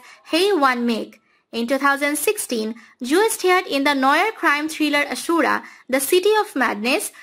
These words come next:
which premiered globally at the forty-first Toronto Film Festival. He received the Popular Film Star Award at the Korea Top Star Awards. In January two thousand eleven, ahead of Joo's discharge in November,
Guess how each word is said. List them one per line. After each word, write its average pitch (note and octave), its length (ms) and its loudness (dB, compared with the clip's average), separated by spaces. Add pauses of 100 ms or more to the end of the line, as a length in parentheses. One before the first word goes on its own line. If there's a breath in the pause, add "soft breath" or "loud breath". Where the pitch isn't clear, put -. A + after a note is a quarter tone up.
(120 loud breath)
which C#4+ 320 -2
premiered F#4 460 0
globally D#4 440 2
at B3 200 -4
the C4 100 0
forty-first C#4 760 -2
Toronto D4 420 2
Film F#4 260 -2
Festival. A3+ 560 -4 (380)
He C4 180 -4
received C4+ 480 0
the F#4+ 80 2
Popular F#4 520 2
Film G4 340 -4
Star D#4 260 0 (160)
Award C#4+ 260 0
at A#3+ 200 -4
the B3+ 220 0 (280 loud breath)
Korea G4 420 0
Top D4 360 0
Star C4 400 0
Awards. G#3 460 -2 (360 soft breath)
In A#3+ 160 -2
January C4 400 0
two C#4 140 -4
thousand G#4 420 0
eleven, B3 400 0 (320 loud breath)
ahead D4+ 380 0
of F#4+ 180 -2
Joo's E4 240 0
discharge D4+ 560 -2
in C4+ 100 -2
November, C4 540 0